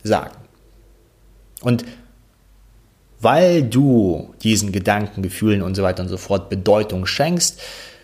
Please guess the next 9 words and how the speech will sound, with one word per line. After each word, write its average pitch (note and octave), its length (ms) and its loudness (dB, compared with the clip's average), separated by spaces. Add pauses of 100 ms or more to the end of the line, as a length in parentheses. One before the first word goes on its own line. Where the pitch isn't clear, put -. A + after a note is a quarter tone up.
(140)
werden G2+ 240 2
sie C3 100 0
natürlich A2 560 -2
auch G2 400 -4 (640)
wahr. F#2+ 540 -2 (720)
Was - 160 -2
bedeutet A2+ 540 0
wahr G#2 340 2
hier? F#2+ 440 -4